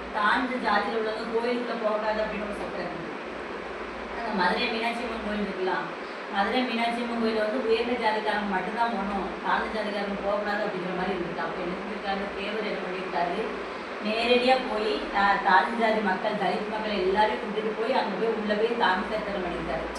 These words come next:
அதுதான் முத முதல்ல அவர் செஞ்ச புரட்சி. முந்தி உள்ள காலத்துல வந்து த-, தாழ்ந்த ஜாதினா கைகட்டி தான் நடக்கணும், கடுமையா இருக்கணும், அப்படி வெளியில போய் நிக்கணும் அப்படிங்கிற மாதிரி இருந்திருக்கு. அப்போ வந்து அவர் அதை எதிர்த்து போராடி அவங்க பூரா கோயில்ல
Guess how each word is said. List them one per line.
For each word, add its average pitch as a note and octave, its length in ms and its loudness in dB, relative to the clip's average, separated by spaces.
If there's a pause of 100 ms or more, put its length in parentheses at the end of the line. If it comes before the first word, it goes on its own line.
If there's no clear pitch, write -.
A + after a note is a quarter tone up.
அதுதான் A3+ 340 -2
முத F#3+ 220 0
முதல்ல A3+ 280 2
அவர் G#3 200 -2
செஞ்ச G3+ 160 -4 (120)
புரட்சி. F#3 300 -4 (800)
முந்தி B3 260 4
உள்ள B3+ 140 6
காலத்துல B3 420 6
வந்து C4 240 4
த-, A3 280 4 (120)
தாழ்ந்த B3 340 6 (120)
ஜாதினா A3+ 360 4
கைகட்டி A3 400 0
தான் A3+ 180 -2
நடக்கணும், G3 420 0 (240)
கடுமையா A3+ 420 2
இருக்கணும், G#3+ 280 2
அப்படி G3+ 200 0
வெளியில G#3+ 260 0
போய் G#3 160 -4
நிக்கணும் G3+ 280 0
அப்படிங்கிற G#3+ 340 0
மாதிரி A#3+ 180 2
இருந்திருக்கு. G3 360 -4 (640)
அப்போ - 160 -2
வந்து B3 180 4
அவர் A#3+ 320 8
அதை A3+ 100 4 (100)
எதிர்த்து A3+ 320 -2
போராடி A#3 440 2 (280)
அவங்க B3 260 4
பூரா C4+ 260 2
கோயில்ல B3 420 2